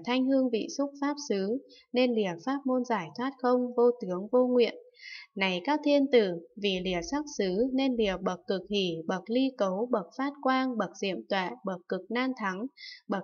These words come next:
hiện tiền, bậc viễn hành, bậc bất động, bậc thiện tuệ, bậc pháp vân.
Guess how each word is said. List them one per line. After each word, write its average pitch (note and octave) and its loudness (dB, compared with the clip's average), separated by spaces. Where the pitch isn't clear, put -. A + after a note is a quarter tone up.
hiện G#3 -2
tiền, E3+ 0
bậc F3+ -2
viễn B3 2
hành, G3 -2
bậc F3 -2
bất C4+ -2
động, G#3+ 2
bậc F#3+ -6
thiện G3+ -2
tuệ, G#3 2
bậc F#3+ -2
pháp C#4+ 0
vân. B3+ 4